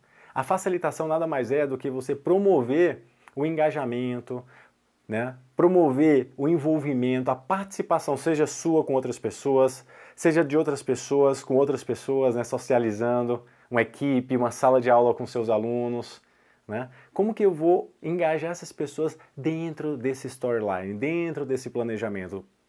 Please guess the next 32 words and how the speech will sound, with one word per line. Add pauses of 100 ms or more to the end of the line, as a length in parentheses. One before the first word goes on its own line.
dentro (300)
dessas
atividades
que
eu (260)
desenhei
inicialmente
no
passo, (260)
no
passo
três? (280)
Então
a
facilitação
tá
envolvida
ali (300)
com
o
processo
de
você, (240)
é,
criar (120)
coisas
e
lançar
mão, (160)
né,
de
dinâmicas,